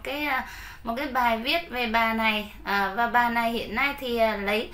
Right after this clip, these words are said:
làm vợ một, à, một kẻ, à, trở cơ đó là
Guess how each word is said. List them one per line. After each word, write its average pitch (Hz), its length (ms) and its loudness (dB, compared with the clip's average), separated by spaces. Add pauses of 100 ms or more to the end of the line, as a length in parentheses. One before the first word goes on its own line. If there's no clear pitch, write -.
(340)
làm 220 420 0
vợ 180 680 4
một, 220 220 0
à, 202 220 -2
một 214 160 -4 (200)
kẻ, 180 580 0
à, - 120 -6 (100)
trở 214 300 6
cơ 247 200 2
đó 226 180 4
là 277 220 2